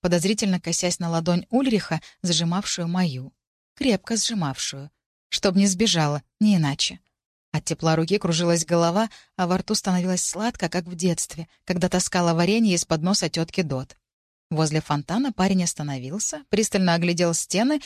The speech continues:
ища одному ему понятные знаки. «Вон та!» — кивнул он направо, освобождая меня из плена. Я поспешила в указанном направлении, лишь бы не стоять к Ульриху лицом. Руки легли на стену, а разум отметил, что место точно особенное.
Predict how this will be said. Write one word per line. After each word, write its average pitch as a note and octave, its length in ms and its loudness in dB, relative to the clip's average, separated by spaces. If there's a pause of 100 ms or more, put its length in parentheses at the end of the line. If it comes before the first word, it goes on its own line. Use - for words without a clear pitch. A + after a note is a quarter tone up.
(160)
ища G3+ 320 2
одному F3+ 320 2
ему F#3+ 180 2
понятные D#3+ 480 -2
знаки. C3+ 480 -8 (600)
«Вон F#3+ 260 4
та!» — F#3+ 240 0 (420)
кивнул D3+ 320 0
он D3 120 0
направо, F3+ 420 0
освобождая E3 560 0
меня D#3 240 0
из D#3+ 140 -4
плена. C3+ 440 -10 (440)
Я E3+ 140 2
поспешила F3+ 520 -2
в D3 60 -4
указанном D#3 460 -2
направлении, C#3 760 -10 (320)
лишь A3+ 240 2
бы A#3 100 4
не G#3+ 100 4
стоять F#3+ 340 0
к - 80 -4
Ульриху F3 380 2
лицом. C3+ 520 -2 (480)
Руки F#3 260 2
легли E3+ 280 2
на F#3 220 4
стену, E3 360 -2 (180)
а D#3 120 2
разум E3+ 320 2
отметил, G3+ 420 -2
что - 180 -2
место E3+ 300 -2
точно F3 360 -2
особенное. C3+ 640 -6